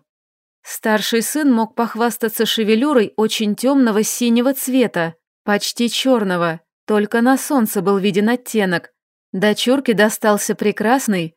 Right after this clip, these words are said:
светло-фиолетовый цвет. Младший щеголял очень тёмно-зелёным оттенком.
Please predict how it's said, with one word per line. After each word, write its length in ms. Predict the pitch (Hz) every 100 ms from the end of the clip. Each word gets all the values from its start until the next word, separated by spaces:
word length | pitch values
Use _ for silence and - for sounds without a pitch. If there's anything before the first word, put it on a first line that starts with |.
| _
светло-фиолетовый 1200 | - - 233 214 233 220 262 277 277 220 180 175
цвет. 500 | - 175 180 170 - _ _ _
Младший 800 | 180 185 208 277 - 180 156 -
щеголял 720 | - - 190 202 214 254 240 -
очень 420 | 240 240 233 220
тёмно-зелёным 880 | 233 220 220 214 240 254 208 185 202
оттенком. 760 | 240 - 214 180 180 170 151